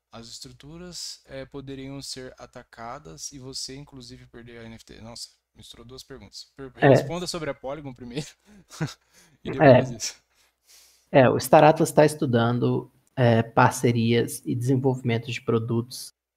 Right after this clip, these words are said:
Speaker 2: com outras blockchains.
Speaker 1: Uhum.
Speaker 2: Isso é um tópico, isso está acontecendo,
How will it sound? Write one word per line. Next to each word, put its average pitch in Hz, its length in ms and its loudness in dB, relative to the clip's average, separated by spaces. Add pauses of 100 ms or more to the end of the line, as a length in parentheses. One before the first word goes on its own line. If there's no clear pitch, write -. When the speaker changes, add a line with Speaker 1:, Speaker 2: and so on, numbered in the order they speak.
(160)
Speaker 2:
com - 140 -2
outras 120 340 0
blockchains. - 680 -6 (220)
Speaker 1:
Uhum. 98 260 -20 (300)
Speaker 2:
Isso 127 200 2
é 131 60 6
um 123 80 2
tópico, 131 340 0
isso 117 120 -10
está - 180 -4
acontecendo, 120 720 -4